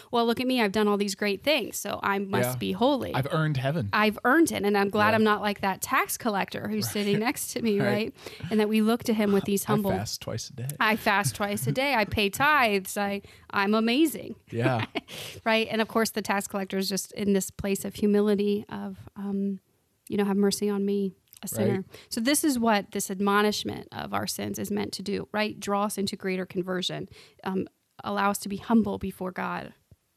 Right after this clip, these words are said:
Speaker 1: our Father and our Creator.
Speaker 2: Yeah. And so if we, we're back to the, the start, there's the, the fourteen thirty-two has, there's great lines all over here, but
Speaker 1: Mm-hmm.
Speaker 2: I love this in the kind of the second half. "It is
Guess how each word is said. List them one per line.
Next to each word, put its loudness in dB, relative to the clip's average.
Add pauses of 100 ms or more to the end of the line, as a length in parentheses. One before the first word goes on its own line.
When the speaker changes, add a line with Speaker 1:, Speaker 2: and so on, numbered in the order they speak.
Speaker 1:
our -6
Father -6
and -4
our -4
Creator. -8 (640)
Speaker 2:
Yeah. -2 (840)
And 2
so 0
if -2
we, 0
we're -2
back -2
to -2
the, 0
the -6
start, -2
there's -4
the, -4
the -4
fourteen -4
thirty-two -4
has, -6 (260)
there's 0
great -2
lines -2
all -4
over -6
here, -12
but 2
Speaker 1:
Mm-hmm. 2
Speaker 2:
I 0
love 0
this -2
in -2
the -2
kind -6
of -4
the -6
second -8
half. -10
"It -2
is -2